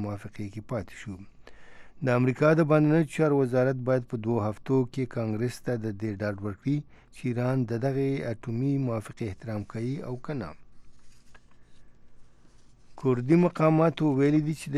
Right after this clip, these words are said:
عراقي، چې د عراق پخوانی جمهور رئیس او د عراقي کردانو مشر جلال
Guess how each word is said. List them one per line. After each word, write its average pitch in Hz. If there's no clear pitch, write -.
عراقي، 131
چې -
د -
عراق 131
پخوانی 123
جمهور 117
رئیس 151
او 135
د -
عراقي 117
کردانو 117
مشر 127
جلال 113